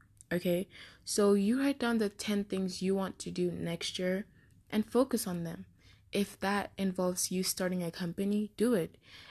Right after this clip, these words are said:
If it involves you working out and you want,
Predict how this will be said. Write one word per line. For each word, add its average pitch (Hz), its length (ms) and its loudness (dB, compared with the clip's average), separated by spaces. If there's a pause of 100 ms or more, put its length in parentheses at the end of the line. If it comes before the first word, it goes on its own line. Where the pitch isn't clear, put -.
(100)
If 196 120 0
it 202 120 4
involves 180 680 0
you 175 380 -2
working 180 500 -2
out 185 360 -4 (200)
and 180 180 -2
you 175 80 -2
want, 175 420 -6